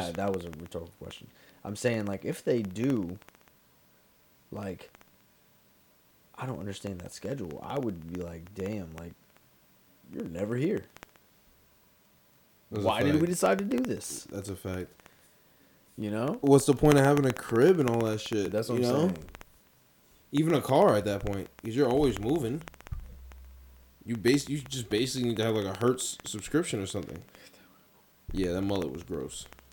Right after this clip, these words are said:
Speaker 2: Mullets, mullets do not look good on anyone.
Speaker 1: No.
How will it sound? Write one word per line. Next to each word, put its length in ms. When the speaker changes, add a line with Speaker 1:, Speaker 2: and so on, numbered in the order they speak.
Speaker 2:
Mullets, 420
mullets 460
do 120
not 220
look 140
good 120
on 140
anyone. 400
Speaker 1:
No. 140